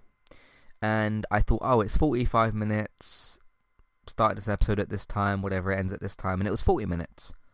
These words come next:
I mean, "Oh, good." So you, you get the general gist of what I'm saying, but I just, yeah, lack, massive lack of creativity, um, no sense of, like,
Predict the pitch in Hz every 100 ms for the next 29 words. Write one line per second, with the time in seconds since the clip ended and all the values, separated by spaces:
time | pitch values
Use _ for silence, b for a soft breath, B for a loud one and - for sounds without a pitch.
0 | _ - 120 151 110 - 131 98 - -
1 | _ _ _ _ _ b b b b b
2 | b b - 180 208 202 208 196 160 143
3 | 131 120 110 104 110 98 98 92 - 92
4 | 90 90 120 117 - _ _ b b b
5 | b b b b b b - _ 147 147
6 | 165 160 - 139 139 139 131 117 - 131
7 | 143 - 139 147 147 147 131 127 - 117
8 | - 120 117 131 120 - - 117 113 113
9 | 110 - - 101 101 104 101 98 98 95
10 | - _ _ - - - 120 127 127 -
11 | 120 117 - - 110 104 - 104 101 98
12 | - -